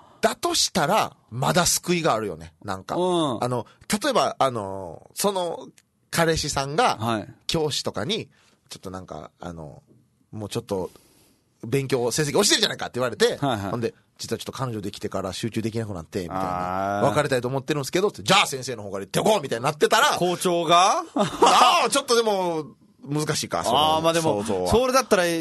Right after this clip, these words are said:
Speaker 2: 嫌ですね。
Speaker 1: うん。でも、そうよね。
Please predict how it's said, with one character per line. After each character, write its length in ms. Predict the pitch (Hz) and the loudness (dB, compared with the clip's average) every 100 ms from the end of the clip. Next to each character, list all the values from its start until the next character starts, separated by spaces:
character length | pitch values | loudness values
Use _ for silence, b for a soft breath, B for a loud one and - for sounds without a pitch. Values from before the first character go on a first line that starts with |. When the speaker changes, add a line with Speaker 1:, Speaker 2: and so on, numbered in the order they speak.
| 135 139 139 - _ _ - - | -4 -10 -16 -20 _ _ -20 -12
Speaker 2:
嫌 180 | 185 156 | -2 0
で 80 | 123 | 0
す 140 | 127 | 0
ね。 260 | 202 185 143 | 0 0 0
Speaker 1:
う 40 | 117 | 0
ん。 640 | 123 120 113 104 92 117 - _ B B 127 | -2 -2 -2 -4 -8 -10 -18 _ B B -4
で 100 | 170 | 0
も、 220 | 151 139 | 2 0
そ 260 | - 294 220 | 0 2 2
う 20 | |
よ 80 | 127 | 2
ね。 220 | 233 | 0